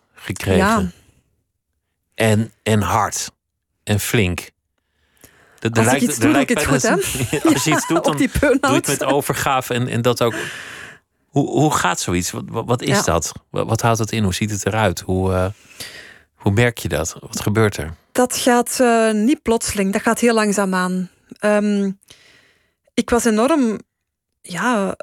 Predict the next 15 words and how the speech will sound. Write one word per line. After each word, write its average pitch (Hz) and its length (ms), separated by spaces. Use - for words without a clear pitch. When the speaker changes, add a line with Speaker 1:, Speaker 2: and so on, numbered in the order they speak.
Speaker 2:
ehm, 208 560
gefocust - 920
op - 340
het 208 280
worden 226 220
van 226 100
astronaut. 202 800
En 226 100
mijn 220 120
carrière 226 560
zat 240 160
niet 240 120
bepaald 208 400
mee. 196 360
Want 196 400